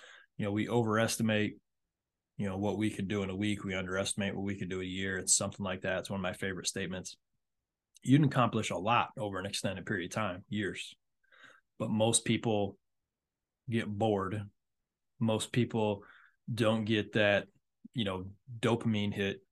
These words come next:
quick enough. And so they give up. And,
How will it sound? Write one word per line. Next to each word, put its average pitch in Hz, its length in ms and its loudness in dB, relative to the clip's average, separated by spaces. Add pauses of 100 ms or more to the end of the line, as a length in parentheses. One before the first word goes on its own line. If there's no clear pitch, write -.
(420)
quick - 240 2
enough. 98 480 0
And - 80 -6
so 110 160 -2
they 92 120 -4
give 98 240 -2
up. 104 320 4 (680)
And, 98 640 -2